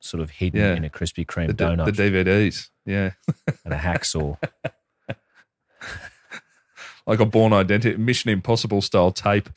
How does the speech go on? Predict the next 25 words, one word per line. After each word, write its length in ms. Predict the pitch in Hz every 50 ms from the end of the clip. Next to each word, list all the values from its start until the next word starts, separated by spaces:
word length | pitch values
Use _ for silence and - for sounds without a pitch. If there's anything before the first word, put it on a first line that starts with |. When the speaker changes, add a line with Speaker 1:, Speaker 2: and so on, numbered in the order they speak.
| _ -
Speaker 1:
Bake 220 | 95 92 92 -
a 40 | 82
V 160 | 73 87 85 82
H 240 | 78 78 73 -
S 240 | 87 85 82 - -
into 160 | 82 76 -
the, 140 | - 76 73 -
into 240 | 95 85 - 80 78
a 60 | 76
cake. 300 | - - - 87 82 135 - - - - - - -
Speaker 2:
<laughs> 60 | 160 - _ - - _ _ - 160 - _ _ _ _ _ _ - - _ _ _ _ _ _ _ _ - _ _ - - - _ _ _ _ _ _ - - - _ -
Speaker 1:
Brilliant. 360 | 85 82 82 85 78 73 - _ _ _ _ _ _ _ _ _ - - - - - _ _ _ _ -
Yeah, 160 | 123 123 131
I 20 |
used 160 | 143 160 -
to 80 | - 135
ride 160 | 113 101 92
my 60 | 92
bike 340 | 80 90 95 98 104 110 -
past 300 | - 113 98 87 85 -
that 160 | - 78 -
joint. 240 | - - 82 78 71
It'd 120 | 67 69 -
fucking 320 | - - 104 - - 67
stink. 520 | - - - - - 101 90 80 - -